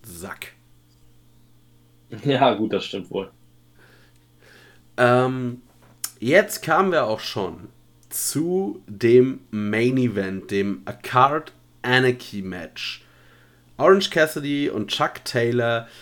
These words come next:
Speaker 1: gewinnen gegen Miro und Kip Sabian. Ich sag das jetzt einfach mal direkt vorweg. Und ich muss sagen, ich hatte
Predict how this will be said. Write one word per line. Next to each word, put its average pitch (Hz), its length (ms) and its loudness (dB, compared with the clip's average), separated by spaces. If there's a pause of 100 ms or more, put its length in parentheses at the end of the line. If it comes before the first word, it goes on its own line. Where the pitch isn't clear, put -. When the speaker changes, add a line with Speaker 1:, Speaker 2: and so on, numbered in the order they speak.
(140)
Speaker 1:
gewinnen 160 720 4
gegen 104 400 -4
Miro 135 480 2
und 101 360 -6
Kip - 360 -6 (140)
Sabian. 104 920 -2 (220)
Ich - 120 -18
sag - 220 -14
das 101 140 -10
jetzt 104 140 -6
einfach 95 240 -10
mal 92 140 -6
direkt 92 340 -10
vorweg. 95 540 -8 (1080)
Und 143 320 4 (140)
ich 202 260 -4
muss 190 220 0
sagen, 120 440 -2 (280)
ich - 220 -12
hatte 120 400 -8